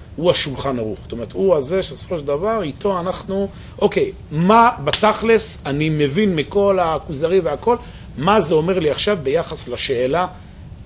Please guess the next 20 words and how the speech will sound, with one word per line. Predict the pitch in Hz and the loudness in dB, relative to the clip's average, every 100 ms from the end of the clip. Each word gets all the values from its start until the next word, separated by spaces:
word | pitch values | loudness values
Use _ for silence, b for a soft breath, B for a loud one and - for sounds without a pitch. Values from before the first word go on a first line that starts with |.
| - - - - - | -18 -18 -18 -16 -6
מה | 127 156 | -2 0
אני | 135 | 0
חושב | 120 123 - 175 196 175 131 | -4 -6 -2 0 0 -2 -4
ביחס | 123 139 143 143 - | -2 -2 0 0 0
ל-, | 117 117 113 107 107 | -2 -2 0 -2 -4
לא | 113 | -6
יודע, | 104 98 85 | -4 -4 -6
ל-, | 85 87 87 85 85 85 82 B B B B B B - | -8 -10 -10 -12 -12 -14 -16 B B B B B B -14
ל-, | 107 98 98 95 95 95 95 92 95 | -10 -8 -6 -6 -6 -8 -8 -8 -4
לארץ | 117 113 113 | -4 -4 -4
ישראל, | 107 135 165 147 | -4 0 0 0
מה | 131 | -4
אני | 131 | -6
חושב | 127 - 135 | -6 -4 -2
ביחס | 110 127 - 113 - 110 98 95 95 95 95 92 - B B 98 | -2 -4 -2 -2 -2 -2 -4 -4 -4 -6 -8 -10 -14 B B -10
למעמד | 98 110 117 | -8 -8 -6
האישה, | 107 101 160 165 | -4 -2 0 -2
מה | 127 | -4
אני | 127 | -8
חושב | - 113 131 | -8 -6 -6